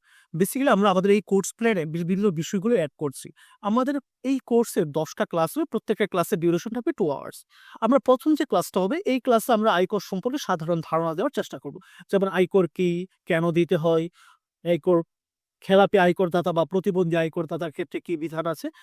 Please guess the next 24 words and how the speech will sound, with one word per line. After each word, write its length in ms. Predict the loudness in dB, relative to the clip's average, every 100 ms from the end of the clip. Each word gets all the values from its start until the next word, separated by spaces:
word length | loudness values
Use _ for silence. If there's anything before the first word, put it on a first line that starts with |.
| -14 4
বা 80 | 6
অন্যান্য 580 | 6 4 2 0 -2 -8 _ -4
আয়কর 300 | 2 2 0
সংক্রান্ত 440 | -4 -4 -4 -6 -8 -10 _ _
প্রাথমিক 340 | 0 2 0 0
যে 100 | -2
ধারণাগুলো 480 | -2 -2 0 0 -2
আছে 140 | -2 -4
সেগুলো 280 | -2 0 0
আমরা, 140 | -2
আমরা 140 | -4 -4
প্রথম 260 | -4 -4 -4
ক্লাসে 280 | -2 -2
পাবেন। 280 | -4 -6 -8 _ _ _ _ -2
পরবর্তী 360 | 2 2 2 0
যে 160 | -2
ক্লাসটা 360 | -2 -4 -2 -2
আছে, 180 | -2 -2
এই, 180 | -2 -2 -6 -8
এই 140 | -6 0
ক্লাসে 300 | 0 0 0
আমরা 180 | 0 0
দ্বিতীয় 260 | -2 -4
ক্লাসে 340 | -2 -2 0